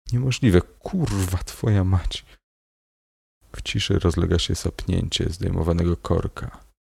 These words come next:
Quentin potrząsa naczyniem i na Badnego spływa nagle potok benzyny. Śmierdzący płyn leje się litrami, jakby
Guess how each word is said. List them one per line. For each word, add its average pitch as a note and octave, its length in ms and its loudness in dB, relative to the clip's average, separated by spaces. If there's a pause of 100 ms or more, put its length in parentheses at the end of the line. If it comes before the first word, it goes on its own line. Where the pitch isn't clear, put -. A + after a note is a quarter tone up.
(340)
Quentin F2+ 460 0
potrząsa - 680 -2
naczyniem F2 680 -2
i - 220 -6 (140)
na E2+ 60 0
Badnego F2+ 600 2
spływa E2+ 460 -2
nagle E2+ 260 0
potok E2 360 0
benzyny. E2 680 -4 (840)
Śmierdzący F2 600 -2
płyn F2+ 360 2
leje E2+ 240 4
się - 140 -4
litrami, F#2 580 -2
jakby - 400 -4